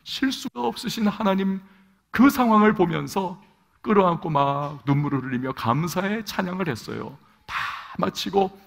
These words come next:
스펄전 목사님이 길을 건너 자기 교회 사무실로 돌아오는데 발걸음이 또 한편으로는 무거워요. 이제 어떡하나. 책상을 딱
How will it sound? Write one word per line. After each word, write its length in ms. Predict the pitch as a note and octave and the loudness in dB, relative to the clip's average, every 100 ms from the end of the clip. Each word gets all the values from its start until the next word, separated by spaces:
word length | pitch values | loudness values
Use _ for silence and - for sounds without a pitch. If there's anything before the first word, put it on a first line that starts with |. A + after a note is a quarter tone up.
| _ | _
스펄전 380 | - - F#3 F3 | -2 2 4 4
목사님이 720 | E3+ - D#3+ D#3+ D#3+ D#3+ D#3+ - _ _ | 0 -2 -4 -2 -2 -2 -4 -12 _ _
길을 280 | - D3+ D#3 | 6 8 10
건너 360 | C#3 C#3+ D3 D3 | 8 2 -2 -2
자기 340 | A#2+ A2+ C3 | -4 -4 -4
교회 440 | C#3+ B2 B2 B2+ | -2 0 0 -2
사무실로 560 | C#3+ - C#3 B2 B2+ B2 | -2 -2 -2 -4 -6 -6
돌아오는데 680 | A#2+ A2 A2+ A2+ - - E3+ | -6 -6 -6 -10 -14 -16 -14
발걸음이 580 | - E3+ G#3 G3+ G#3+ A3+ - - - _ _ _ _ _ - - | -2 0 2 2 2 0 -6 -14 -20 _ _ _ _ _ -12 2
또 100 | D4 | 6
한편으로는 540 | C4+ C#4 C4 B3 A#3+ E3+ | 8 8 6 6 4 2
무거워요. 720 | C3+ D3 C3+ C3 B2+ C#3+ E3+ - | 2 2 2 -2 -4 -10 -10 -4
이제 180 | E3 D#3+ | 0 0
어떡하나. 840 | A#2+ - - F#2+ F#2 G2 A2 B2 _ _ _ _ _ _ _ - | -4 -8 -8 -6 -6 -10 -14 -20 _ _ _ _ _ _ _ -16
책상을 540 | - - D3 B2+ B2 | -8 -2 0 0 4
딱 500 | B2 A#2+ - B2 | 4 6 2 -4